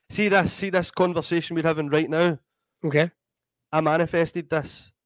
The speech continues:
Speaker 1: I man-, I manifested this. I've been watching this podcast for a while. Right? I saw
Speaker 2: Right.
Speaker 1: the one with Roscoe,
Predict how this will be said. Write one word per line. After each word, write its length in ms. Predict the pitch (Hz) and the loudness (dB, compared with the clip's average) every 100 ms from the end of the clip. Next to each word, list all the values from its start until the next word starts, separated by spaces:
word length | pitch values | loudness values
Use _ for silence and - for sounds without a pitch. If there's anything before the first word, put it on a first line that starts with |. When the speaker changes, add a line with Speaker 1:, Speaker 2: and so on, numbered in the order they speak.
| _ _ _ _ _ _ _ _ _ _ _ _ _ _ _ _ _ - | _ _ _ _ _ _ _ _ _ _ _ _ _ _ _ _ _ -2
Speaker 1:
I 80 | |
man-, 220 | 160 160 160 | 4 4 4
I 120 | 160 | 0
manifested 680 | 165 170 175 180 165 180 | 2 2 2 0 -2 -2
this. 160 | 175 160 | -2 0
I've 140 | 170 175 | 0 2
been 100 | 190 | 4
watching 340 | 165 151 196 | 4 4 2
this 160 | 180 165 | 0 0
podcast 540 | - 165 - 170 160 | 0 0 2 0 0
for 100 | 156 | 0
a 40 | 143 | 2
while. 360 | 147 170 170 - _ _ | 4 4 0 -4 _ _
Right? 120 | 151 156 | 0 2
I 60 | |
saw 120 | 147 | 6
Speaker 2:
Right. 80 | 147 | 6
Speaker 1:
the 80 | 160 | 6
one 160 | 151 147 | 0 -4
with 140 | 147 | -2
Roscoe, 600 | 151 156 - 175 165 147 | -2 -2 -4 -2 -2 -4